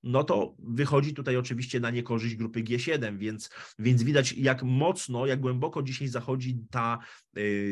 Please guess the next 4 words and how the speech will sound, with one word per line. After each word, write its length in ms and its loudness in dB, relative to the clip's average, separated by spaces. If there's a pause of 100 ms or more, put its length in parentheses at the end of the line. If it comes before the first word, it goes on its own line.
(100)
ta, 200 -2
powiedzielibyśmy, 920 -4
policentryzacja 760 0
świata. 460 -2